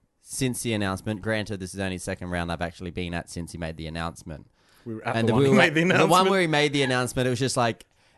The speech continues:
Speaker 1: I think everyone was in shock. And then
Speaker 2: It was
Speaker 1: there was, like,
Speaker 2: surreal. It didn't feel
Speaker 1: every
Speaker 2: real.
Speaker 1: red, every Lowndesy thing pretty much sold out merchandise.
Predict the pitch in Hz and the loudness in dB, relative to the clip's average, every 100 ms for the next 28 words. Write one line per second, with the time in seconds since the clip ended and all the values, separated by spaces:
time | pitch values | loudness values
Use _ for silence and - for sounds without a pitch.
0 | _ _ _ - 131 127 110 110 104 95 | _ _ _ -2 2 2 2 2 0 -2
1 | 95 - 101 85 - 101 104 104 107 110 | -2 2 2 0 -2 0 2 2 2 2
2 | 123 139 123 123 143 135 139 135 135 127 | 2 4 2 0 -4 0 2 4 4 2
3 | 120 101 135 127 131 120 117 120 123 120 | 0 -2 -2 2 2 2 0 0 -2 0
4 | 104 113 107 104 - - 107 104 101 104 | -2 0 0 -2 -2 0 2 2 0 2
5 | 98 101 107 92 85 107 | 0 0 0 0 0 0